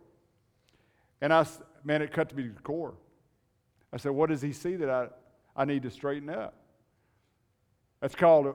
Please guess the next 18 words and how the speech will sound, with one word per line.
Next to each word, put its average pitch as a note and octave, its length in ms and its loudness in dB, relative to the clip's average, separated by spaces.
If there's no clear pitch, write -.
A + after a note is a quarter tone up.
brother D#3 360 4
that B2+ 160 -2
loved C#3 260 2
you A#2 80 -10
so C3+ 240 -4
much, B2+ 380 -4
he C3 80 -6
wanted C3+ 200 -4
me B2 100 -6
to A2+ 60 -8
be A2+ 140 -8
real. G#2 340 -10
And F3 160 2
in F3 180 -2
fact, G#3+ 320 10
he C#3 180 -4
told A3 460 2
me D3+ 300 0